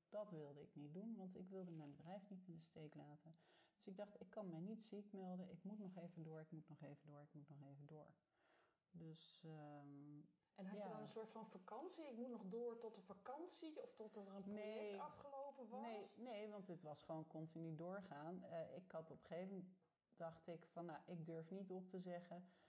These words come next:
Speaker 1: Dan ga, eh, of tenminste, ik durf niet ziek te melden, dus dan ga ik maar opzeggen." En, ehm,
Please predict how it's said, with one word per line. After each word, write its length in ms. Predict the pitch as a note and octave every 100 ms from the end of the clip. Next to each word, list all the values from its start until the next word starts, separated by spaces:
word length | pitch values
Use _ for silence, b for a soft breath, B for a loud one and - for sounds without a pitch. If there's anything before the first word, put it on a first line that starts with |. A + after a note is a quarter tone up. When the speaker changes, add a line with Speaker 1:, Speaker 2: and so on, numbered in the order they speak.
| B -
Speaker 1:
Dan 100 | A3+
ga, 240 | - E3 D#3+
eh, 320 | - B2 -
of 100 | F#3
tenminste, 320 | F#3 F#3+ F#3+
ik 100 | G3+
durf 200 | F#3 G3
niet 220 | G3+ G#3+ G#3+
ziek 180 | A3+
te 80 | -
melden, 400 | A3+ G#3+ G#3+ G3+
dus 160 | F3 F3
dan 120 | F3+
ga 140 | -
ik 100 | F3+
maar 140 | F3 E3
opzeggen." 640 | F#3 - D3 D3+ - - B B B B B B - -
En, 480 | F3+ E3+ E3 F3 -
ehm, 1040 | - E3+ D#3+ D#3 D#3 D#3 D3+ D3+ D#3 D#3